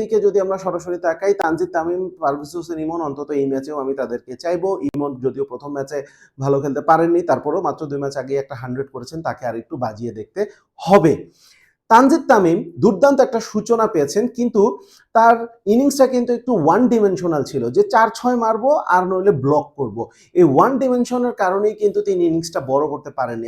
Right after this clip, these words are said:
আপনি খেয়াল করুন, হাসান আলীর যেই ওভারটাতে তিনি আউট হয়েছেন, প্রথম তিনটা বল টানা ডট হয়েছে, তারপরে তিনি কিন্তু প্রেশারে পড়ে গেছেন, তারপর টপে যে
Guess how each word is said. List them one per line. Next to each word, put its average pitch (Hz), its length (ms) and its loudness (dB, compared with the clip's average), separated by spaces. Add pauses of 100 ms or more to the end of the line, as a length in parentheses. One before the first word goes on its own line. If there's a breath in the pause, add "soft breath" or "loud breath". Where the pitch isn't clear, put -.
আপনি - 200 -14
খেয়াল 208 240 2
করুন, 202 180 4 (460 loud breath)
হাসান 214 360 0
আলীর 247 280 4
যেই 196 160 6 (100)
ওভারটাতে 180 540 0
তিনি 185 120 -2 (100)
আউট 151 200 -2
হয়েছেন, 147 220 -4 (100)
প্রথম 190 220 -8 (100)
তিনটা 208 280 0
বল 208 180 0
টানা 185 180 -2 (100)
ডট 147 240 2
হয়েছে, 170 240 -6 (440 loud breath)
তারপরে 180 380 4
তিনি 208 160 -2 (100)
কিন্তু 220 180 -6 (120)
প্রেশারে 190 400 2
পড়ে 220 220 2
গেছেন, 208 240 -2
তারপর 208 180 0 (100)
টপে 214 340 6
যে 269 60 0